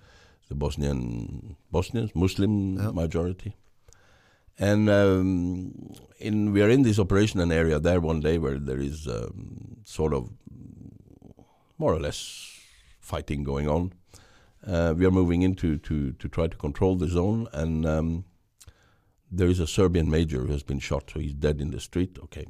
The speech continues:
Speaker 1: he's a major in uniform and
Speaker 2: Fair
Speaker 1: part
Speaker 2: enough.
Speaker 1: of their army.
Speaker 2: Mm-hmm.
Speaker 1: Uh, I'm not happy for him, but, uh, okay. And, uh, we move on, come up, and they have just killed, um, an old lady in a farm. I come in.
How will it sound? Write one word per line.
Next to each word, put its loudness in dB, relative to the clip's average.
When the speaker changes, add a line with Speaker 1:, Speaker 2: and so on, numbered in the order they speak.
Speaker 1:
he's -18
a -16
major -12
in -12
uniform -10
and -16
Speaker 2:
Fair -2
Speaker 1:
part 0
Speaker 2:
enough. 0
Speaker 1:
of 0
their 0
army. 2
Speaker 2:
Mm-hmm. -16
Speaker 1:
Uh, -8
I'm -8
not -2
happy -2
for -8
him, 0
but, -6
uh, -16
okay. -12
And, 4
uh, 6
we 6
move 6
on, 6
come 2
up, -8
and 0
they 4
have 4
just 0
killed, 2
um, 0
an 2
old 4
lady 4
in 0
a 0
farm. 2
I -6
come -2
in. -6